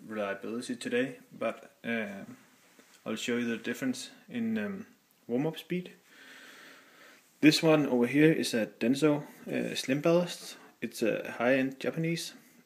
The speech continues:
uh, ballast, and this one comes off a, a, a Toyota, so it's an O E M ballast. And the one over here is just some random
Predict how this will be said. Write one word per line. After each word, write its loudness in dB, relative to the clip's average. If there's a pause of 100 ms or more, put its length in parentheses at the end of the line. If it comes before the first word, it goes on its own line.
uh, -4
ballast, -2 (420)
and 2
this 2
one 4
comes -2
off -2
a, -6 (960)
a, 2
a -2
Toyota, -2 (340)
so 4 (320)
it's 0
an 2
O 0
E 2
M 2
ballast. 0 (840)
And 2
the 2
one 4
over 2
here 0
is 2
just -4
some -2
random -2